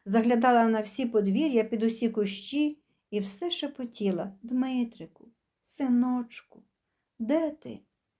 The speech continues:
Фельдшерка до неї щодня ходила, намагалася хоч якось підтримати,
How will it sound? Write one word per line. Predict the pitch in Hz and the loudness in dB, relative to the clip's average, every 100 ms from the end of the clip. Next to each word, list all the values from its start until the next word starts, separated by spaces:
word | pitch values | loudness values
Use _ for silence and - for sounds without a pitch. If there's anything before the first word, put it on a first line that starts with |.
| _ - _ - | _ -20 _ -8
Фельдшерка | - 370 349 320 311 285 | 0 2 2 -2 0 0
до | 294 | 2
неї | 285 285 269 | 4 2 0
щодня | - 277 247 262 | -2 -2 0 0
ходила, | 240 262 226 262 254 240 233 | 0 0 2 0 0 -2 0
намагалася | 202 208 214 226 214 220 208 | 0 2 4 4 4 0 -4
хоч | 208 196 | -4 0
якось | 226 233 208 - | 0 0 -2 -8
підтримати, | - 196 - 202 311 262 240 240 233 | -8 -8 -4 -4 -2 -2 0 0 -2